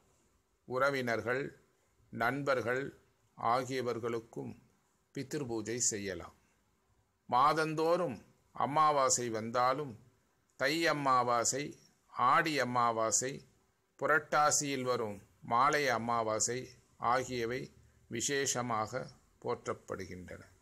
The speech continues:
எந்த மாதத்திற்கும் இல்லாத பெருமை மாலயபட்ச நாட்கள்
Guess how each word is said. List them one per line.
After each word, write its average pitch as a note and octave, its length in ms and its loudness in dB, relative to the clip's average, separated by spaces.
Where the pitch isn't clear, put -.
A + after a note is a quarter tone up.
எந்த D3 380 -2
மாதத்திற்கும் D3 840 0
இல்லாத B2+ 500 2
பெருமை C3+ 380 -2
மாலயபட்ச C3 840 0
நாட்கள் B2 480 -4